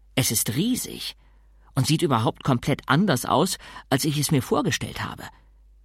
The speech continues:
Ich steige aus und stehe auf meine Krücke gestützt vor dem Gebäude. Obwohl es mitten in der Nacht ist,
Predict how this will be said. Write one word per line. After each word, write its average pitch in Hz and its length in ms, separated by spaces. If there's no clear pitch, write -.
Ich 123 140
steige 117 380
aus 127 300
und 120 140
stehe 139 340
auf 110 120
meine 113 240
Krücke - 380
gestützt - 500
vor 110 140
dem 107 180
Gebäude. 90 400
Obwohl 180 440
es - 180
mitten 190 260
in 160 120
der 143 120
Nacht 143 300
ist, - 260